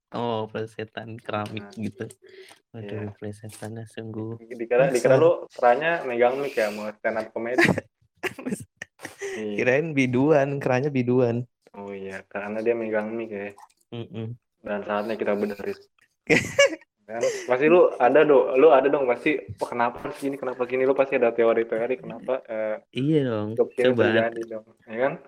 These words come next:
Speaker 1: Anda, Anda mau bedah dari mananya dulu?
Speaker 2: Oh iya. Pertama,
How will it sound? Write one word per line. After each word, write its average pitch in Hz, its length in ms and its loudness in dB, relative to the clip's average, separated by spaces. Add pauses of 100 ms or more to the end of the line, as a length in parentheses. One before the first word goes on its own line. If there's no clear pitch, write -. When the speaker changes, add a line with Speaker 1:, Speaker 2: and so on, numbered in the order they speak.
Speaker 1:
Anda, 147 320 0
Anda 139 260 2
mau 165 140 2
bedah 110 320 0
dari 110 240 2
mananya 104 320 -2
dulu? 113 480 -2 (380)
Speaker 2:
Oh 98 180 -12
iya. 92 240 -16 (320)
Pertama, 123 480 -8